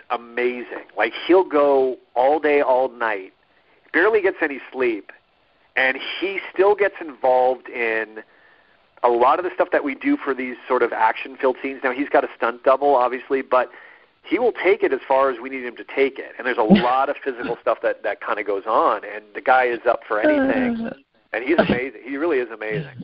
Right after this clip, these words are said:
Speaker 2: Uh, I, I like the idea that his stunt double's just his brother. You know, Eh, it's my brother, uh,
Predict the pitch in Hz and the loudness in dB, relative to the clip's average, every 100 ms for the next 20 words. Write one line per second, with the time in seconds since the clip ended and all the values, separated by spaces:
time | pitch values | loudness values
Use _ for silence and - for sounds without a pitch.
0 | - - 233 - 196 226 - 208 254 247 | -4 2 2 2 0 -2 -2 0 0 0
1 | 247 220 180 185 175 156 131 - 160 143 | 0 0 2 0 0 -2 -2 0 0 2
2 | 170 160 127 165 151 151 113 120 131 156 | 0 0 -2 -2 -4 -6 -6 0 0 0
3 | 175 175 _ _ _ 135 156 151 151 147 | -4 -6 _ _ _ -12 -8 -6 -8 -10
4 | 185 202 185 190 185 175 196 190 185 170 | -10 -10 -12 -10 -10 -6 -6 -4 -8 -10
5 | 165 170 156 | -8 -6 -6